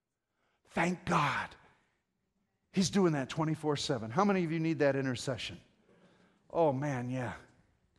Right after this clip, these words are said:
And isn't it amazing that you and I so easily and so flippantly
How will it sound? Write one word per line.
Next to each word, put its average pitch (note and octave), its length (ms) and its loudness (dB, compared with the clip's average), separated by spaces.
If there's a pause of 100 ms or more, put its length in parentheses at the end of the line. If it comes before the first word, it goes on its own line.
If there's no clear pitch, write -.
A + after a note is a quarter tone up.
(440)
And F3+ 140 4
isn't G#3+ 260 4
it G3+ 140 6
amazing F3+ 600 2
that E3 180 4
you F#3 180 2
and E3+ 100 2
I E3+ 220 2
so D3+ 380 0
easily G3 580 2
and D#3 160 2
so E3 180 2
flippantly C#3 840 0